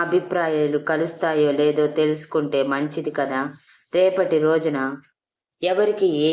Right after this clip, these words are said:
ఇబ్బంది లేకుండా ఉంటుంది, అందుకే అడిగాను. ఆయన నీ సెలక్షన్ మీద నాకు నమ్మకం లేకపోవటం ఏంటి? నువ్వు నాకు ఎప్పుడైనా ది బెస్ట్ సెలెక్ట్ చేస్తావు, నాకు తెలుసు. కానీ ఎందుకో ఇంకొక పెళ్లి చేసుకోవాలి అంటే నాకు చాలా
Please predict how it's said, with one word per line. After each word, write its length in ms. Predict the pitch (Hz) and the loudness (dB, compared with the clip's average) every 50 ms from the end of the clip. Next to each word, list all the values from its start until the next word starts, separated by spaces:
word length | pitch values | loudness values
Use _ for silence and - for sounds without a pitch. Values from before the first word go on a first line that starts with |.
| 165 165 | 2 0
ఇబ్బంది 420 | 160 156 147 165 170 170 165 165 160 | -2 0 0 -2 0 0 0 0 2
లేకుండా 520 | 156 151 147 143 143 - 139 139 131 139 135 135 | 2 2 0 0 0 -2 -4 -2 -2 0 0 0
ఉంటుంది, 540 | 135 139 139 135 - 147 147 147 151 175 185 - - - _ _ _ _ _ _ _ - | 0 -2 -4 -2 -2 -2 0 0 0 -2 -2 -4 -8 -20 _ _ _ _ _ _ _ -6
అందుకే 400 | 160 165 180 180 190 185 214 196 | -4 -2 0 0 0 2 2 0
అడిగాను. 520 | 175 156 147 147 143 147 147 147 151 170 170 170 - _ _ _ _ - | 0 0 0 -2 -2 0 0 -2 -2 -4 -6 -8 -12 _ _ _ _ -6
ఆయన 240 | 170 185 196 208 202 190 | -4 -4 -2 -2 -2 -2
నీ 180 | 175 170 165 170 170 | 0 0 0 -2 -2
సెలక్షన్ 540 | 170 185 170 165 175 170 - - 190 180 175 | 0 0 0 0 -2 -2 -2 -2 -2 -2 -2
మీద 180 | 165 156 151 147 | -2 -2 -2 -2
నాకు 280 | 147 147 143 147 - 156 | -2 -2 -4 -4 -4 -2
నమ్మకం 440 | 147 143 143 151 156 151 165 156 147 139 | -2 -2 -2 -2 -2 -2 -4 -2 -2 0
లేకపోవటం 680 | 143 147 147 170 160 - 160 151 151 147 147 147 139 135 | 0 0 0 -2 -4 -2 0 0 0 0 -2 -4 -4 -4
ఏంటి? 340 | 135 135 135 131 135 151 160 165 156 151 - - - - _ - | -4 -6 -6 -4 -2 -2 -2 -2 -6 -10 -14 -20 -20 -20 _ -4
నువ్వు 200 | 175 190 196 202 | 0 0 2 2
నాకు 300 | 190 185 170 165 165 160 | 2 0 -2 -2 -2 0
ఎప్పుడైనా 560 | 147 151 151 151 - 180 180 180 170 170 170 160 | 2 2 2 0 0 0 2 2 2 2 0 -2
ది 180 | 147 147 151 - - | -2 -2 -2 0 2
బెస్ట్ 320 | 160 160 156 - - - 185 | 0 0 0 -2 -8 -10 -8
సెలెక్ట్ 420 | - - 160 147 147 143 - - | -4 -2 -2 -2 -2 -4 -4 -6
చేస్తావు, 540 | - 143 139 135 - - 156 151 151 160 185 190 185 - - - _ _ - | -4 -4 -4 -4 -6 -4 -4 -2 -2 -2 -4 -6 -8 -12 -20 -20 _ _ -8
నాకు 300 | 170 175 185 190 185 196 185 | -4 -2 -2 0 -2 -2 -2
తెలుసు. 420 | - 175 165 170 185 180 - 165 139 - - - _ _ _ _ _ _ _ - | 0 0 0 0 0 -2 -2 -2 -4 -4 -8 -20 _ _ _ _ _ _ _ -2
కానీ 320 | 190 190 202 196 180 156 147 147 | -2 0 0 0 -2 -2 0 0
ఎందుకో 420 | 151 156 160 160 170 170 - 147 139 139 147 143 - - _ _ _ _ _ _ _ _ _ _ _ _ _ _ _ _ _ _ _ _ | 0 -2 -2 -2 -2 0 0 0 0 0 -2 -6 -10 -16 _ _ _ _ _ _ _ _ _ _ _ _ _ _ _ _ _ _ _ _
ఇంకొక 380 | 170 190 208 202 208 214 208 202 | -2 0 0 0 0 0 0 0
పెళ్లి 360 | 190 196 180 175 175 175 175 | 0 2 2 2 2 2 0
చేసుకోవాలి 840 | 170 - 170 165 160 165 - - 170 170 160 156 151 147 147 151 143 | 0 2 0 0 0 0 -2 -2 0 0 2 0 0 0 0 0 0
అంటే 260 | 143 139 139 135 147 147 | 0 -2 -4 -2 -2 -2
నాకు 260 | 147 147 147 147 151 147 | -2 -2 -4 -4 -4 -6
చాలా 340 | 147 - 147 139 135 139 | -6 -4 -4 -2 -2 0